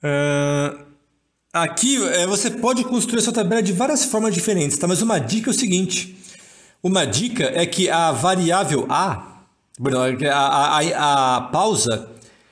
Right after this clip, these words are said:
ela é soberana. Porque quando você aplica a pausa, você anula o conceito de crescente ou decrescente, porque parou de contar. Então, se a variável da, da pausa, ela é soberana,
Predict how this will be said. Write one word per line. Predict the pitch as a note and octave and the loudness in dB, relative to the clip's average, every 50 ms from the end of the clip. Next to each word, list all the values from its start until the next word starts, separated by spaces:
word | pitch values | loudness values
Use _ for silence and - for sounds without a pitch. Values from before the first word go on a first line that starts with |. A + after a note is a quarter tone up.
| _ _ - | _ _ -2
ela | D#3 D#3 E3 | 0 2 2
é | D#3+ F3 | 2 2
soberana. | - - G3 F3+ F3 G3+ F#3+ F3 F#3 E3+ C3 A2 - - - - - - _ _ _ _ _ _ _ _ _ _ _ _ _ _ | 0 0 0 0 2 2 2 2 0 0 0 -2 -4 -8 -12 -20 -20 -20 _ _ _ _ _ _ _ _ _ _ _ _ _ _
Porque | - D#3+ E3+ D#3+ - F3+ F#3+ F#3 F3+ F#3 - | -2 -2 -2 0 2 2 2 2 0 0 0
quando | G#3 A#3 B3 B3+ A#3+ | 0 2 2 2 2
você | A#3 F3+ - G3+ | 2 2 2 0
aplica | E3+ - - - G3+ A#3+ A#3 - D3+ B2 | 0 -2 -2 -2 -2 -2 0 0 0 0
a | |
pausa, | - - D3+ F3 G#3 G#3+ F3 B2 A2 A#2+ G#2+ G#2 - - - - - _ _ _ _ _ _ _ _ _ _ | 0 0 0 0 2 2 0 0 0 -2 -2 -4 -6 -12 -20 -20 -20 _ _ _ _ _ _ _ _ _ _
você | E3+ F3 E3 - - F#3+ G3 G3+ | -4 -2 0 0 2 2 2 2
anula | G3 G3 G3+ G#3 F#3+ E3 F3+ A3+ A#3+ A3+ G3+ | 4 2 2 2 2 2 2 2 2 2 2
o | |
conceito | - F3+ F3 E3+ E3 - E3+ E3+ E3+ | 2 2 0 0 0 0 0 0 0
de | D3 E3 F3 F3 E3+ E3+ E3 E3 D#3 D3 - | 0 0 0 2 2 2 2 2 0 0 -2
crescente | - E3+ E3+ E3 E3 - F3 E3 E3+ | 0 0 0 0 0 -2 -2 -2 -2
ou | D#3+ | -2
decrescente, | E3+ E3 F#3 F#3+ F3+ - - F#3+ F#3 E3+ - - - - | -2 -2 -2 -2 -2 -2 -2 -2 -4 -4 -6 -10 -14 -16
porque | - - F#3 D#3 G3+ G3+ | -6 -6 2 2 2 2
parou | G3+ G#3 G#3 G3+ G3+ | 2 2 2 2 2
de | G3 F#3+ | 0 0
contar. | - A3 G#3+ - G#3+ A3+ A3+ - - - - - _ _ _ _ _ _ _ _ _ _ _ _ _ _ - | -2 -2 -2 0 0 -2 -2 -4 -8 -14 -20 -20 _ _ _ _ _ _ _ _ _ _ _ _ _ _ -2
Então, | F3+ F#3 F3+ F#3 G#3 G#3+ | -2 0 2 2 0 2
se | G#3+ - B3 | 2 2 2
a | A#3+ | 2
variável | F#3+ A#3 A#3 G#3 G3+ G3 F#3+ F#3+ F#3 D#3 D3+ F3 E3 | 2 2 2 2 4 4 4 2 2 2 2 0 2
da, | C#3+ D#3+ D#3+ C#3+ | 2 2 2 2
da | C3+ D#3 D3+ | 2 0 -2
pausa, | D3+ - D#3+ D#3 D3+ C#3 B2+ B2 C3 | 0 0 0 2 2 2 2 2 2
ela | C#3 D#3 D3+ D#3 | 2 2 2 2
é | D#3 | 2
soberana, | D#3 - F3+ D#3+ C#3 A#2+ A#2 D#3+ G#3+ A3 F#3 C3 G#2+ | 0 0 0 0 0 0 2 2 0 0 0 -2 -4